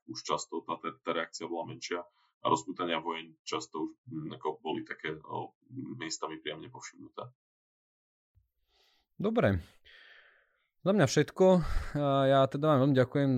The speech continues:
Speaker 2: aj za insight v takéto nepríjemnej situácii. Neviem, že či chcete ešte niečo dodať, odkázať. A ja teda chápem a určite chcem zdôrazniť, že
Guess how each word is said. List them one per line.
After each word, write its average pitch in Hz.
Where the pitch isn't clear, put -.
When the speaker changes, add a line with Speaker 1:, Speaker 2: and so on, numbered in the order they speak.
Speaker 2:
aj 113
za 113
insight 107
v -
takéto 104
nepríjemnej 110
situácii. 104
Neviem, 101
že 98
či -
chcete 104
ešte 104
niečo 104
dodať, 95
odkázať. 107
A 95
ja 101
teda 110
chápem 101
a 92
určite 101
chcem 98
zdôrazniť, 95
že 90